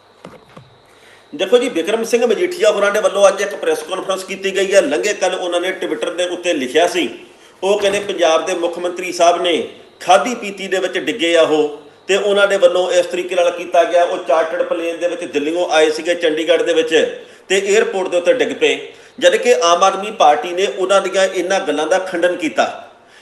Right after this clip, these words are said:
ਕਿਉਂਕਿ ਉਹਨਾਂ ਨੇ ਇਹ ਗੱਲ ਕਹੀ ਆ ਕਿ ਭਾਈ ਉਹਨਾਂ ਨੂੰ ਪੌੜੀਆਂ ਨਹੀਂ ਸੀ ਦਿਸੀਆਂ ਜਹਾਜ਼ ਦੇ ਵਿੱਚੋਂ ਉਤਰਨ ਵੇਲੇ, ਇਸ ਕਰਕੇ ਅਟਕ ਕੇ ਉਹ ਡਿੱਗ ਪਏ ਸੀ।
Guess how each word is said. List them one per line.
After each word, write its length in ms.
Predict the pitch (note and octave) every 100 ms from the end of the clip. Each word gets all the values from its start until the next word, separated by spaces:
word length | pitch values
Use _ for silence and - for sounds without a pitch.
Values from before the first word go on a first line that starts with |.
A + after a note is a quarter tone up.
| _
ਕਿਉਂਕਿ 300 | G3 A3+ B3
ਉਹਨਾਂ 360 | B3 G3+ G#3 G#3
ਨੇ 80 |
ਇਹ 100 | A3
ਗੱਲ 160 | F#3+ F3
ਕਹੀ 240 | F3+ G3
ਆ 140 | F#3+ D3+ - - -
ਕਿ 120 | G#3 A3+
ਭਾਈ 300 | G3+ G3 A3+
ਉਹਨਾਂ 220 | A3+ A3 A3
ਨੂੰ 100 | A#3
ਪੌੜੀਆਂ 580 | A3+ G3 G3 G#3 G#3+
ਨਹੀਂ 160 | G3+ A3+
ਸੀ 120 | B3
ਦਿਸੀਆਂ 360 | G#3 G3+ G3 G3
ਜਹਾਜ਼ 360 | G3+ F3+ C#3 D#3+
ਦੇ 80 |
ਵਿੱਚੋਂ 280 | E3+ F3+ F#3
ਉਤਰਨ 360 | F#3 - G#3 G3
ਵੇਲੇ, 200 | E3 G#3
ਇਸ 300 | G#3 F#3+ F#3+
ਕਰਕੇ 400 | F#3+ F#3 G3 F#3+ G3
ਅਟਕ 180 | A#3
ਕੇ 160 | A#3 G#3+
ਉਹ 60 | F#3+
ਡਿੱਗ 240 | D3+ C3+
ਪਏ 140 | C3+ B2
ਸੀ। 180 | C3+